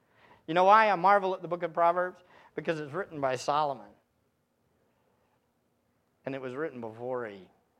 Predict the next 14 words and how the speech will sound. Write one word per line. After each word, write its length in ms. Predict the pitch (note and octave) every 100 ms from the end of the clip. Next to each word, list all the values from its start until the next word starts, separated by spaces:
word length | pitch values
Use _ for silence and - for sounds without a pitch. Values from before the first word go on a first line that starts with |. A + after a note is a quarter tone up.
| _ _
had, 300 | - A#2 G2 G#2 _ _ G2
what, 280 | A2 - -
seven 260 | C3 A#2+
hundred 260 | A#2+ A#2+ A2
wives 360 | A2+ A#2 A#2+ A#2
and 140 | G#2+
a 80 | G#2 _
thousand 480 | - A2+ A#2+ A#2+ A2+
concubines. 640 | C3+ B2+ C3 A2+ - F#2 - _ _ _ _ _ _ _ _ _ _ _ _ _ _ _ _ _ _ _ _ _ _ _ _ _ _ _ _ _ _ _ _ _ _ _ _ G#2+ G2+ E3+ G#3+ - - - _
How 260 | - - D4+
did 180 | A3
that 200 | B3 F#4
happen? 460 | E4+ C4+ - F3+ A2+ - _ _ _ _ _ _ _ _ _ -
Answer? 500 | D3 G3+ - B3 C#4